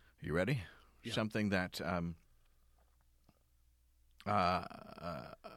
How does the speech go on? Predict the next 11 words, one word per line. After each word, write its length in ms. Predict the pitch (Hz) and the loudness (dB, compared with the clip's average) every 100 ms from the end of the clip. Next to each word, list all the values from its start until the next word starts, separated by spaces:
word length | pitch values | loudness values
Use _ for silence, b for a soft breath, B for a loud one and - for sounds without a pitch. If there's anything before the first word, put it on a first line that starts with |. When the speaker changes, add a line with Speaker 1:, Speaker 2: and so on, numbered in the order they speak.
| - - - | -18 -20 -6
Speaker 1:
I 80 | 95 | -4
discovered 500 | 92 87 113 104 98 | -2 0 4 4 4
in 180 | 87 90 | 2 0
high 260 | 101 131 110 | 0 2 2
school. 340 | - 98 147 - _ b b b b | 2 2 0 -2 _ b b b b
Um, 540 | 80 87 85 87 87 85 - - - - - _ _ _ _ _ _ _ _ _ _ _ _ _ _ _ _ _ - - - - - | -2 0 2 0 -2 -6 -14 -20 -20 -20 -20 _ _ _ _ _ _ _ _ _ _ _ _ _ _ _ _ _ -20 -20 -20 -14 -4
I 80 | 98 | 0
love 200 | 92 95 | 2 2
a 40 | |
Disney 340 | 95 113 95 80 | 0 0 -2 -4
cover. 380 | - 65 64 | -2 -2 -4